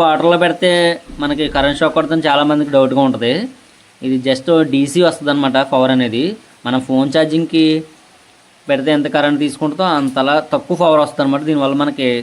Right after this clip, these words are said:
కరెంట్ షాక్ అనేది కొట్టదు. Just ఈ ప్లగ్ ఏ హైట్లో పెట్టామో అక్కడికి వాటర్ వచ్చేటప్పటికి ఈ ప్లగ్కి వాటర్ టచ్ అయిన వెంటనే మనకి మనం ఎక్కడ అలారం అయితే ఫిట్ చేసామో అక్కడ మనకు ఒక సౌండ్ అనేది వస్తుంది.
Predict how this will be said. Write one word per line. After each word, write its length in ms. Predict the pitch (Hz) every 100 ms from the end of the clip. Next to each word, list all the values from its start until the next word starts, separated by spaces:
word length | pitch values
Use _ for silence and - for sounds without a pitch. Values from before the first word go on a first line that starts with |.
| 120
కరెంట్ 240 | 127 131 143
షాక్ 140 | 139
అనేది 200 | 147 143 127
కొట్టదు. 300 | 123 120 117 190 254 - _ _ 123
Just 240 | 123 120 175 175 160 147
ఈ 40 | 135
ప్లగ్ 260 | - 123 131 151
ఏ 60 | 147
హైట్లో 260 | 147 151 151
పెట్టామో 240 | 151 165 160
అక్కడికి 220 | 151 139
వాటర్ 240 | 123 123 143
వచ్చేటప్పటికి 640 | - 139 143 139 139 175 254 294 - _ _ -
ఈ 40 | 135
ప్లగ్కి 360 | 139 131 165 170
వాటర్ 260 | 151 151 160
టచ్ 200 | 147 156
అయిన 120 | 151
వెంటనే 180 | 151 165
మనకి 260 | 160 156 156 139
మనం 160 | 135 131
ఎక్కడ 180 | 120 139 139
అలారం 220 | 135 139 143
అయితే 120 | 143
ఫిట్ 120 | 143 -
చేసామో 320 | 143 - 131 196 269 - - 123
అక్కడ 140 | - 143
మనకు 160 | 139 139
ఒక 80 | 131
సౌండ్ 280 | 135 131 147
అనేది 180 | 156 151
వస్తుంది. 280 | 135 - 120